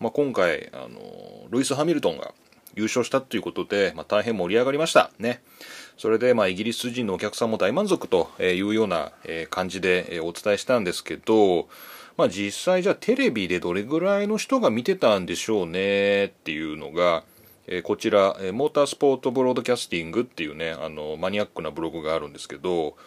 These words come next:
まあ、そこでですね、えー、やっぱり記事を書いてくれました。ね。まあ、前回書いてくれるんじゃないかなって言ってたんですけど、やっぱちゃんと書いてくれました。偉い。ね。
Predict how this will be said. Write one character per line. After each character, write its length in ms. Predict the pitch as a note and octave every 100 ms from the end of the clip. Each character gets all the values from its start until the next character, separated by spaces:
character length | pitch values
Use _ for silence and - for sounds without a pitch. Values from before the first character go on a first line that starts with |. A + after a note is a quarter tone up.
| - -
ま 60 | A#2+
あ、 20 |
そ 140 | -
こ 120 | B2+ C#3
で 140 | C3+
で 100 | F#2
す 200 | - E2+
ね、 340 | E2+ E2 D2 -
え 60 | F2
ー、 20 |
や 100 | F2
っ 60 |
ぱ 120 | - G2
り 80 |
記 160 | D#2+ C3+
事 140 | D#3
を 100 | E2 -
書 120 | B2
い 60 | G#2
て 120 | E2
く 120 | -
れ 120 | A2
ま 200 | G#2+ C3+
し 220 | - -
た。 160 | - - _ _ _
ね。 220 | A#2 B2 - - - - -
ま 80 | F2
あ、 40 |
前 140 | G2+ E2+
回 200 | E2 D2+
書 100 | A2+
い 60 | G#2
て 100 | F2+
く 140 | -
れ 80 | A2
る 120 | E3
ん 60 | C#3+
じ 80 | A#2
ゃ 60 |
な 100 | D3
い 80 | D#3+
か 140 | -
な 140 | C#3+ C#4
っ 40 |
て 260 | - _ F#2+
言 100 | F2+
っ 20 |
て 120 | -
た 140 | - D#2+
ん 40 |
で 60 | D2+
す 80 |
け 120 | - F#2+
ど、 240 | D3+ - - _ -
や 100 | -
っ 40 |
ぱ 100 | F#3+
ち 80 | D3
ゃ 80 | G#2
ん 40 |
と 100 | -
書 60 | C3
い 60 |
て 60 | -
く 100 | G2
れ 40 | G#2+
ま 120 | D3+
し 80 | -
た。 140 | - _ _ - - -
偉 120 | -
い。 80 | - _ _
ね。 180 | F#2